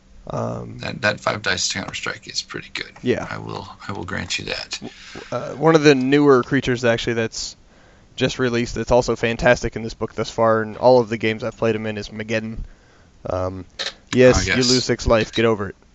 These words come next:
Speaker 1: <laughs> He's phenomenal.
Speaker 2: Go down to twenty-seven health.
Speaker 1: Yeah, if you really want to, you can offset it with a Drain Soul, but I don't think it's necessary.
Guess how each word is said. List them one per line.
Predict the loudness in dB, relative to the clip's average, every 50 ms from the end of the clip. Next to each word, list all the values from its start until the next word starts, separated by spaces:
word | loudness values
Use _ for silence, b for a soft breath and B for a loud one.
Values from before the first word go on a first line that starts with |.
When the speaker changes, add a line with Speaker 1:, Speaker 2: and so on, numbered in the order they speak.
| -6
Speaker 1:
<laughs> | -6 -4 -4 -6 -10 -12 -14 -16 -18 -20 -20 -20 -20 _ -20 -20 _ 0
He's | 4 6 6 6
phenomenal. | 4 4 4 4 6 4 4 2 -2 -4 -2 -2 -2 -2 -4 -14 -20 -20 _ -20 -20 _ _ _ _ _ -20 -20 _ _ B B B B B B B B B B B B -10
Speaker 2:
Go | -8 -4
down | -2 0 0 0 -2
to | -2
twenty-seven | -4 -4 -2 -2 -2 -2 -2 -2 0 2 2 2 2 0 -6 -12 -14 -12
health. | -12 -12 -12 -12 -14 -14 -14 -14 -12 -12 -12 -8 -2
Speaker 1:
Yeah, | 0 4 4 4
if | 4 2 0 0
you | 0 0
really | 4 6 8 8 8 8
want | 8 6 4 2
to, | 0 -2
you | -2 0
can | 0 0 4
offset | 4 4 4 4 4 2 4
it | 4
with | 2 0 0
a | 0
Drain | 0 2 0 0
Soul, | 0 0 0 2 2 0 0 -2
but | -2 -2 -4 -4 -4 -6 _ -20 -16 -6 -2
I | 0 0
don't | 0 0 -2 -4
think | -6 -6 -6 -6
it's | -6 -6 -4
necessary. | -6 -4 -6 -8 -6 -4 -2 -2 -2 -2 -4